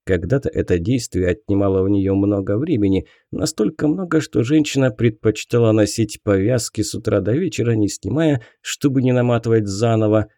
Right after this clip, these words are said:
но за несколько месяцев наловчилась, и сейчас это занимало пару минут. Закончив, лекарка покинула свои покои, направившись на поиски одержимого. Догадка, внезапно пронзившая Ульяну,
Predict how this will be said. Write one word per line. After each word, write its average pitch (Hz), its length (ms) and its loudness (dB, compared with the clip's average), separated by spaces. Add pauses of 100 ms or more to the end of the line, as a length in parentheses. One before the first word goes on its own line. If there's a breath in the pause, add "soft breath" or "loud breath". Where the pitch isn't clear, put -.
(160)
но 170 160 4
за 202 140 -2
несколько 165 580 -4
месяцев 139 540 0
наловчилась, 110 800 0
и 110 100 0
сейчас - 480 -4
это 160 240 0
занимало 131 720 -2
пару 113 280 2
минут. 120 460 2 (460 soft breath)
Закончив, 101 580 0 (160)
лекарка 90 640 0
покинула 95 640 0
свои 85 280 -4
покои, 160 540 -2 (160)
направившись 135 1040 -2
на 131 100 -4
поиски 113 600 0
одержимого. 104 800 2 (320 soft breath)
Догадка, 90 720 -2
внезапно 92 540 -2
пронзившая 90 760 -2
Ульяну, 87 600 -2